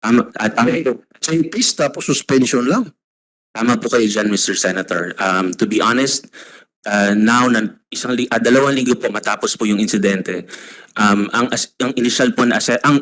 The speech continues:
Speaker 1: assessment po talaga namin is, unang-una, um, masyadong nandoon sa level ng proseso na walang, walang tumingin dun sa
Speaker 2: Al-, alam mo, alam mo, sir, pag
Speaker 1: Pero
Speaker 2: kayo,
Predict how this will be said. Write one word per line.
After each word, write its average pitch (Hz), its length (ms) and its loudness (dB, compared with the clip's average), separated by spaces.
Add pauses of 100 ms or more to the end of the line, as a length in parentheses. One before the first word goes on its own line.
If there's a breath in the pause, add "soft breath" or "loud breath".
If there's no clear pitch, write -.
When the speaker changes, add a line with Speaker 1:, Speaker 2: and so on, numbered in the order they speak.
(120)
Speaker 1:
assessment 135 560 0
po 117 160 -2
talaga 110 240 0
namin 95 400 -2
is, - 240 -6
unang-una, 107 560 0 (720 loud breath)
um, 95 560 -2
masyadong 135 800 2
nandoon 120 480 0
sa 123 160 -2
level 107 400 2
ng 107 160 -2
proseso 98 640 -4 (400 loud breath)
na 120 160 4
walang, 120 640 2 (320)
walang 131 640 2 (720)
tumingin 135 480 4
dun 117 160 4
sa 117 320 2 (400 loud breath)
Speaker 2:
Al-, 202 240 2
alam 208 80 2
mo, 214 80 2
alam 208 240 2
mo, 202 80 -2
sir, 214 240 2
pag - 240 0
Speaker 1:
Pero - 80 -8
Speaker 2:
kayo, 190 180 4